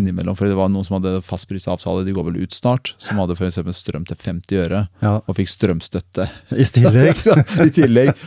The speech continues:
Speaker 1: Og var jo, og det, sånne, men, men jeg tenker at jeg blir ikke lei av det, for jeg synes det er ganske, det er ganske
Speaker 2: Mm.
Speaker 1: viktig,
Speaker 2: Og så er det
Speaker 1: ikke sant?
Speaker 2: viktig i samfunnsdebatten, hvis en tenker
Speaker 1: Ja.
Speaker 2: hvordan økonomien til folk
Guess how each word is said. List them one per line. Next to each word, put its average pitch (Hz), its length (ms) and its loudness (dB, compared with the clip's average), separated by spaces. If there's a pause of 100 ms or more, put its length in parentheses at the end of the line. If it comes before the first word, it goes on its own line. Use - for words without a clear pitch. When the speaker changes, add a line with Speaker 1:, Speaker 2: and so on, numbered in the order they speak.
(200)
Speaker 1:
Og 120 80 4
var 110 160 4
jo, 117 140 6 (180)
og 113 80 2
det, 120 240 4
sånne, 127 400 0
men, 143 240 -2
men 143 240 -2
jeg 135 180 0
tenker 113 360 -2
at 120 180 -4
jeg 117 180 0
blir 101 140 -4
ikke 117 120 -2
lei 92 160 0
av 101 80 -2
det, 104 100 -4
for 110 100 -2
jeg 107 80 -2
synes 101 160 -2
det 101 40 0
er 101 100 -2
ganske, 101 340 -6
det 107 100 0
er 101 140 0
ganske 104 240 -2
Speaker 2:
Mm. 95 260 2
Speaker 1:
viktig, 110 200 -4
Speaker 2:
Og 135 60 2
så 147 60 4
er 110 140 4
det 131 80 2
Speaker 1:
ikke - 0 -
sant? 139 160 2
Speaker 2:
viktig - 240 -4
i 98 80 0
samfunnsdebatten, 95 1080 -2
hvis 123 140 0
en 127 80 0
tenker 107 240 -2
Speaker 1:
Ja. 101 80 0
Speaker 2:
hvordan 101 320 0
økonomien 101 460 0
til 92 100 -4
folk 92 320 -2